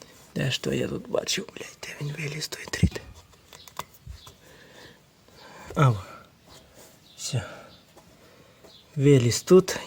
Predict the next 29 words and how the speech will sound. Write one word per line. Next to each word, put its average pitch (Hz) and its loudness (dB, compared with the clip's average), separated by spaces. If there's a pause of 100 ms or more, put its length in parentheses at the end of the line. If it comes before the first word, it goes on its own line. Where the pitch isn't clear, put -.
і 147 0
виліз 127 2 (920)
отут 127 -4
во. 110 -2 (1600)
А 143 4
тут 160 6
вже 143 6
почало 143 6
видувати 131 4
тут - -8
во 123 0
гулю. 117 4 (640)
Тут 139 0
само 160 6
собою 170 8
видуло 175 10
її 185 6
з - -6
тої 196 4
сторони. 208 2 (1080)
І 170 -8
тут 165 -10 (160)
видно, 170 2
осталося 165 -4
ще 175 -12
така, 165 -8
о, 165 -6
така 165 -12
яма. 165 0